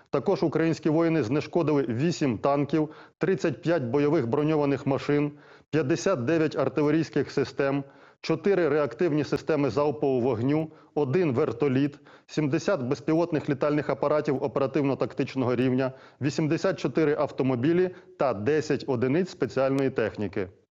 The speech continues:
Ставайте до лав Збройних сил України! Переможемо разом! Слава Україні!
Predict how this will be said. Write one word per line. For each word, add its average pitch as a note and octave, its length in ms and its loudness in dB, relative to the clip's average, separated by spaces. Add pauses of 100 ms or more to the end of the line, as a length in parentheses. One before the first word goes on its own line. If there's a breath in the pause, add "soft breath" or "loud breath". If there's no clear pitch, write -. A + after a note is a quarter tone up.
(440 loud breath)
Ставайте E3+ 520 0
до C#3 120 2
лав D3 220 2
Збройних C#3+ 440 0
сил C#3 220 0
України! A#2+ 560 0 (120)
Переможемо C3 540 2
разом! A2+ 440 0 (220 loud breath)
Слава C3+ 340 0
Україні! A2+ 560 0